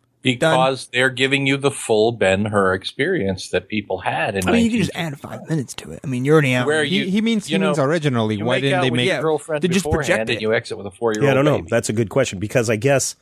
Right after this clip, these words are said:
Speaker 4: um, people know that they need to get up, get to the bathroom and get back, or that
Speaker 2: I guess.
Speaker 4: maybe many people don't have to use the bathroom. Um,
Speaker 1: Just get
Speaker 4: or
Speaker 1: up and
Speaker 4: get a
Speaker 1: stretch.
Speaker 4: concessions, get up and stretch really quick. You don't,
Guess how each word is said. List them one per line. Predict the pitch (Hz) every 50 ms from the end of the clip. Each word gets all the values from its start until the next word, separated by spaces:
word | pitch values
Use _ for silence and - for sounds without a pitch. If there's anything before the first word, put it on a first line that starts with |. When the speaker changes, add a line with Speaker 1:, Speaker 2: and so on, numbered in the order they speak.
| _ _ _ _ _ _ _ _ _ _ _
Speaker 4:
um, | - 113 110 104 101
people | - 139 - - 110
know | 110 107 107
that | 95 90
they | - 107
need | 104 104 92
to | 92
get | 85 95 104
up, | 101 95 - -
get | 95 107 98
to | - 95
the | 92
bathroom | 82 92 92 85 90 92
and | 90 82
get | 92 82 -
back, | 101 98 95 92 - -
or | - 127 127 123 117 113
that | 101 113 110
Speaker 2:
I |
guess. | 113 120 117 113 110
Speaker 4:
maybe | 110 110 113 110 117
many | 113 110 107 107
people | - - 110 - 101
don't | 92 95 92 85 -
have | 98 90 -
to | - 87
use | 85 107 139 135
the | 170
bathroom. | 151 156 156 160 151 - 170 160 160 160 170 190 - _ _ _ _ _ _ _ _ _ _ _ _ -
Um, | 120 123 123 120 117 117 113 117 117 117 117 110 _ _ _ _ _ _
Speaker 1:
Just | - 143 - -
get | - 156 139
Speaker 4:
or |
Speaker 1:
up | 120 113
and | 104
Speaker 4:
get | 123 131
a | 131
Speaker 1:
stretch. | 104 95 95
Speaker 4:
concessions, | 101 101 - 131 127 - - 131 123 110 110
get | 120 117
up | 113 -
and | 117 107
stretch | - - 123 120 - -
really | 127 117 117 107
quick. | - - 127 120 120 117 -
You | 113 107
don't, | 107 107 107 104